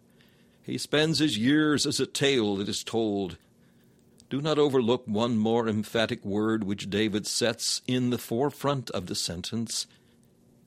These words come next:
Verily, as if he was quite sure of it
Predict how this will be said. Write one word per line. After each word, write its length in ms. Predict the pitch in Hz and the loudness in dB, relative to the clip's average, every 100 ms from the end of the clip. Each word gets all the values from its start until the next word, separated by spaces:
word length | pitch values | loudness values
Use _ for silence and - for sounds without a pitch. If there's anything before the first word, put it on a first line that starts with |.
| - | -10
Verily, 600 | 87 127 175 151 98 87 - _ _ - _ _ _ _ - | 2 4 6 4 2 -4 -16 _ _ -20 _ _ _ _ -8
as 240 | 107 98 | -4 -2
if 140 | 135 | -2
he 140 | 123 123 | 0 0
was 180 | 123 - | 0 0
quite 320 | - 143 147 | 2 4 4
sure 320 | - 165 202 | 4 6 6
of 80 | 165 | 4
it 240 | 175 - | 0 -2